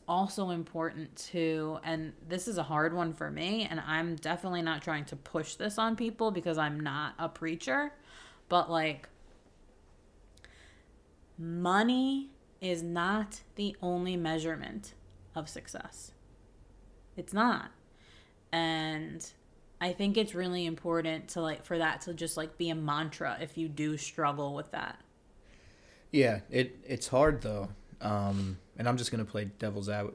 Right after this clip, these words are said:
Speaker 2: advocate with you here. Like, m-, it, not that it's not, you're, you're one hundred percent right, but how we live, like,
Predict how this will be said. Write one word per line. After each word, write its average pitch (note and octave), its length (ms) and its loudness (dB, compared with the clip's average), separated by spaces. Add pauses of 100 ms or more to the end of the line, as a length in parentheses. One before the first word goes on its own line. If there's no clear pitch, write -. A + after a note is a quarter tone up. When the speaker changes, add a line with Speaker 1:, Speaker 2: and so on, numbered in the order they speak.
Speaker 2:
advocate G2 420 -4
with F#2+ 140 -2
you F#2+ 120 -6
here. G2 220 -4
Like, G2 220 -4 (1200)
m-, B2 200 -4
it, - 140 -6 (540)
not C#3 280 2
that C#3 120 2
it's A2 160 -4
not, A2+ 320 0 (420)
you're, C#3 420 10
you're B2+ 220 6
one C3+ 260 2
hundred C#3 260 0
percent - 360 -4
right, G#2 360 2 (500)
but - 280 0 (760)
how C#3+ 380 4
we B2+ 320 4
live, A2 720 0 (840)
like, G#2 180 -4